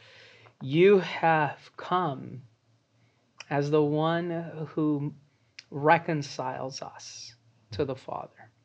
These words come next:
But that act of reconciliation also opens the possibility for us to make peace with one another. And so amidst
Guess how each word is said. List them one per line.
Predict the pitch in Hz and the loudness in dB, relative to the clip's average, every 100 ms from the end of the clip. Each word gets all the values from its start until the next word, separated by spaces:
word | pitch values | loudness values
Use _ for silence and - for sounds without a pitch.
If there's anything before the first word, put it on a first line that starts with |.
| _ _ _ _ _ _ _ _ - - _ _ _ _ _ _ | _ _ _ _ _ _ _ _ -18 -18 _ _ _ _ _ _
But | - 165 | -2 6
that | 175 | 8
act | 180 208 - | 8 6 0
of | 160 156 | -4 0
reconciliation | 165 165 143 - 156 139 139 147 151 - - 143 143 | 0 0 -4 -2 -2 0 2 2 2 -2 -6 -4 -6
also | - 143 156 151 - 143 - | -4 -4 -2 -4 -4 -6 -2
opens | 143 147 143 143 131 - | 0 0 0 -4 -4 -10
the | 123 | -12
possibility | - - 120 - 120 113 151 147 123 117 - - _ _ _ _ _ _ _ _ _ | -10 -8 -8 -8 -12 -10 -6 -2 -4 -6 -12 -18 _ _ _ _ _ _ _ _ _
for | - 135 147 | -6 -4 -2
us | 135 143 147 - | 0 0 0 -8
to | - 147 | -12 -10
make | 135 135 131 - | -8 -6 -8 -10
peace | - - 143 123 - | -20 -12 -10 -10 -10
with | 131 123 156 | -10 -10 -14
one | 135 | -14
another. | 135 120 - - - - _ _ _ _ _ _ _ _ _ _ _ _ _ _ _ _ _ - | -14 -14 -18 -20 -20 -20 _ _ _ _ _ _ _ _ _ _ _ _ _ _ _ _ _ -8
And | 139 | -8
so | - 190 190 | 2 6 8
amidst | 180 139 143 147 - - | 6 4 0 -2 -8 -14